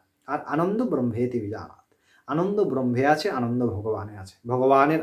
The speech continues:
আরেক নাম সচ্চিদানন্দ। শ্রীমদ্ ভাগবতে ভগবানকে যে স্তুতি প্রথম শ্লোকেই মঙ্গলাচরণে বললেন, "সচ্চিদানন্দ রূপায়", ভগবানের রূপ সচ্চিদানন্দ। সেই আনন্দময় ভগবানকে পাবো কী করে? এবং ভগবান, এই যে শ্লোক আজকে আলোচনা করব, ভগবদ্গীতার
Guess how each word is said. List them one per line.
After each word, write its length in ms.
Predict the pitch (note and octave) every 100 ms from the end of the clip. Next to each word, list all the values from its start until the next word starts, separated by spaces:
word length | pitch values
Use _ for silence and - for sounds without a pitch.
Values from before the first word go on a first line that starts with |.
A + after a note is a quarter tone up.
| -
আরেক 260 | D3 D#3+
নাম 200 | D3 D#3
সচ্চিদানন্দ। 800 | E3 B2 - A#2 G#2 F#2+ G2+ - - _ _ _
শ্রীমদ্ 320 | - D#3+ D#3+ C3
ভাগবতে 640 | B2+ B2+ A#2+ B2 A2+ - _ _
ভগবানকে 600 | B2+ B2+ B2 B2 A#2+ A2 - _ _
যে 140 | A#2+ B2
স্তুতি 440 | - F3+ F#3+ D#3+
প্রথম 460 | B2 - G#3+ G#3 E3+ -
শ্লোকেই 380 | - D3 D3+ E3+
মঙ্গলাচরণে 840 | D3 C3+ B2+ B2 A#2 A#2 G#2+ G#2
বললেন, 320 | G#2 G2+ G2+ -
"সচ্চিদানন্দ 760 | D3 D3 D3+ A#2+ B2 B2 A#2
রূপায়", 480 | A2+ A2 A2 A2 G2+ G2+ A2+
ভগবানের 520 | B2+ C3+ C3 C3 B2+
রূপ 220 | - -
সচ্চিদানন্দ। 800 | - B2 - A#2+ A2 G2+ G2 F#2+ F2+ _ _ _ - -
সেই 160 | - A#3+
আনন্দময় 640 | - F3 A3 A3 A3 A3+
ভগবানকে 460 | F#3+ F#3 G3 G3 G3+
পাবো 280 | G3 D3 E3+
কী 140 | F#3+
করে? 240 | F#3 F#3
এবং 300 | F#3 F#3 G#3+
ভগবান, 540 | D3+ C#3 D#3 G3+ A#3+ - - _ _ _
এই 200 | F#3+ G#3+
যে 140 | A3+ B3
শ্লোক 240 | A#3+ G#3
আজকে 260 | D#3+ D3 D#3+
আলোচনা 400 | C3 C3 C#3 B2+
করব, 280 | C3 D#3+ F#3
ভগবদ্গীতার 640 | B2 A#2+ A#2+ A#2 B2 C3